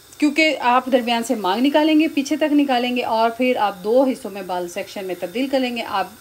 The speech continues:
मांगे निकालें, आहिस्ता आहिस्ता बालों की जड़ों में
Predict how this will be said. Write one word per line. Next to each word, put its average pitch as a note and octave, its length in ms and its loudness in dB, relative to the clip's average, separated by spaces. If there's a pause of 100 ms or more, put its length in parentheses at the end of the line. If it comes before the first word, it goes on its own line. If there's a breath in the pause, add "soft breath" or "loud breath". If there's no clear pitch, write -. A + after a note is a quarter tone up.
मांगे A3 440 0
निकालें, C4+ 420 2
आहिस्ता G#3+ 380 -2
आहिस्ता G3+ 280 -4 (200)
बालों F#3 320 -2
की F#3 140 -12
जड़ों F#3 280 -4
में A#3+ 260 -4